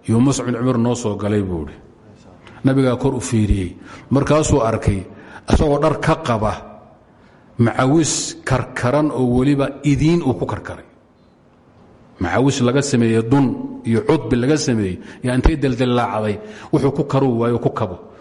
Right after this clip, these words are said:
Markaasuu idiin harag maqaar xoolaad, xoolaad buu ku kabay. Wuu qabaa. Nabigu soo dul istaagay, wuu salaamay, wuu tukaday.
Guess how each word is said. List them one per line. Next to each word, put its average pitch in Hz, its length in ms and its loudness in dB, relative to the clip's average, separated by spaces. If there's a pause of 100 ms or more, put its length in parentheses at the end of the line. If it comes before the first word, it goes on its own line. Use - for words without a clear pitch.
(140)
Markaasuu 143 520 0 (100)
idiin 131 340 2
harag 120 300 0
maqaar 120 400 2 (100)
xoolaad, 117 340 2 (260)
xoolaad 117 320 0
buu - 80 2
ku - 80 -4
kabay. - 280 -10 (580)
Wuu 131 220 4
qabaa. 110 280 0
Nabigu 123 260 0
soo 135 140 -2
dul 127 140 -2
istaagay, 120 340 -2
wuu 131 120 -2
salaamay, 127 460 -2 (340)
wuu 123 140 2
tukaday. 120 500 0